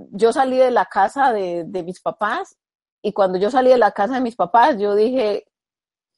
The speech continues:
"Papita, no te quiero por aquí, platanito", o sea, saqué todo esto, incrementé más el consumo de, de, de, de frutas y vegetales. Eh, a mí en esa época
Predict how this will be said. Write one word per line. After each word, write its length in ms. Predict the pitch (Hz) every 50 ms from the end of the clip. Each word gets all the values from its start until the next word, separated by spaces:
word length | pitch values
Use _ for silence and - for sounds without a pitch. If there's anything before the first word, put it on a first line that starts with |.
| _ _ _
"Papita, 480 | - 202 - - 254 262 240 339 277 247
no 160 | 277 233 220
te 100 | - 226
quiero 200 | - 233 - 196
por 120 | - 185
aquí, 220 | 170 165 - 247 233
platanito", 960 | - - 214 196 185 185 156 170 208 226 220 - 240 233 226 226 220 - -
o 60 | 165
sea, 220 | 165 - - 175 160
saqué 320 | - 165 - - 196 185
todo 280 | - 220 220 208 208 208
esto, 600 | 202 196 202 - - 208 202 196 196 190 - - _ _ _ _ _ -
incrementé 840 | - 110 180 180 170 165 - 175 160 156 156 156 - - 190 196 196
más 380 | 190 208 202 196 196 185 180 180
el 160 | 190 190 190
consumo 480 | - 170 170 165 - 170 180 180 185 170
de, 220 | 175 - 156 -
de, 640 | - - - - 165 160 156 156 131 127 - - - _ _
de, 280 | _ - - 175 165 - _
de 640 | 160 170 - 165 160 156 151 151 147 139 139 135 156 -
frutas 380 | - 220 247 262 254 - 254 311
y 100 | 294 254
vegetales. 800 | 262 294 294 269 - - 226 196 180 185 220 359 349 - - _ _ _ _ - _ _ - - - - _ _ _ _ _ _ _ _ _ -
Eh, 220 | 220 233 226 220
a 140 | 185 - 202
mí 220 | 208 220 254 294 320
en 140 | 320 320
esa 340 | 311 320 320 359 311 294 294 302
época 580 | 294 302 - 311 311 - 349 302 302 - -